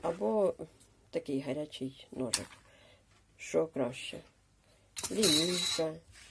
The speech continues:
джгутова нитка, ну, клей, пістолет. Починаємо робити.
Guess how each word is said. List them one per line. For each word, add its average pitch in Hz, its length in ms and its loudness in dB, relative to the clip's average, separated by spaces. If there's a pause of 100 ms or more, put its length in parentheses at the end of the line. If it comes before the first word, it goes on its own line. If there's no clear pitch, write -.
(1400)
джгутова 160 720 2 (760)
нитка, 175 560 0 (1800)
ну, 359 160 4 (160)
клей, - 440 4 (540)
пістолет. 139 680 -2 (1700)
Починаємо 262 560 4
робити. 139 440 -4